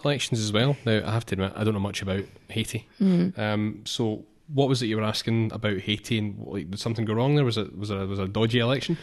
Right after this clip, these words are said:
Speaker 2: There, there was, there were accusations from a number of, uh, N G Os, non-governmental organisations, that there had been some corruption in the elections in order to, to change the outcome of the elections.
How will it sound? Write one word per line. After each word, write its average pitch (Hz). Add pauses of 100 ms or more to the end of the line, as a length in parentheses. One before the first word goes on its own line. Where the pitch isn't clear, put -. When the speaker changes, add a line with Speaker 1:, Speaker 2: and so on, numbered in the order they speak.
(680)
Speaker 2:
There, 277
there 285
was, 262
there 254
were 262
accusations 254
from 208
a 208
number 233
of, 190
uh, -
N 190
G 190
Os, 190
non-governmental 190
organisations, 185
that 180
there 180
had 175
been 185
some 185
corruption 185 (580)
in 185
the 175
elections 170
in 175
order 175
to, 170
to 170
change 175
the 170
outcome 185
of 180
the 190
elections. 185